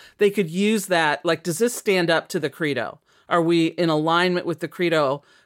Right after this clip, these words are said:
to, about the decisions that we need to make? 'Cause sometimes you're sometimes forced to choose between business and what's best for patients. And so the Credo sort of lays that out very clearly,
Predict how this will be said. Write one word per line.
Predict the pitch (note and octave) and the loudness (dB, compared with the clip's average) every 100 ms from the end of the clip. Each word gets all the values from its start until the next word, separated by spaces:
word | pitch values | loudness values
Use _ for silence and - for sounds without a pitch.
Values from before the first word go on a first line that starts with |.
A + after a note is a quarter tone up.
| _ | _
to, | G#3 - F3+ | -4 -2 -2
about | F3 F3+ F3+ | 2 2 2
the | F#3 | 0
decisions | E3 - G#3+ F3+ F3+ D#3+ | -2 2 2 2 0 0
that | E3 | -2
we | D#3+ | -2
need | D#3+ D#3 | -2 -4
to | G3 | -2
make? | B3+ B3 | -2 -2
'Cause | - G3 | -2 -2
sometimes | A3 B3 D#4 C#4+ G#3+ F#3+ - _ _ _ | 0 0 2 2 0 -2 -10 _ _ _
you're | F3+ F3+ | -2 -2
sometimes | - G3 G3+ A3 F#3 | 0 -2 0 0 0
forced | - G3+ F#3+ | 0 -2 -2
to | E3+ | -8
choose | - B3 B3+ | -6 -4 -2
between | - D#3+ E3+ D#3 D3+ D3+ - - _ D3+ | -6 -6 -2 0 -2 -4 -14 -20 _ -4
business | F3+ F3 G#3+ A#3 A#3+ | 0 0 0 0 0
and | F3 F3 | 0 2
what's | E3+ - | 0 0
best | E3+ - | -2 0
for | F3 | -4
patients. | D#3+ A3+ D4+ D3 - - - - | 0 -2 0 -4 -8 -14 -16 -6
And | - E3+ | -2 0
so | D3+ F#3+ E3+ E3 D#3 | 0 2 2 0 -2
the | E3+ | -4
Credo | - A3 G#3+ F3+ | -2 0 2 2
sort | - F3 | 2 0
of | D#3 | 0
lays | E3 E3+ D#3+ | 2 2 2
that | D#3+ D#3 | 0 2
out | D#3 D3 | 0 0
very | D#3+ D3+ | 0 0
clearly, | C3+ F3 D#3+ D3 B2+ | -2 -2 -2 -2 -4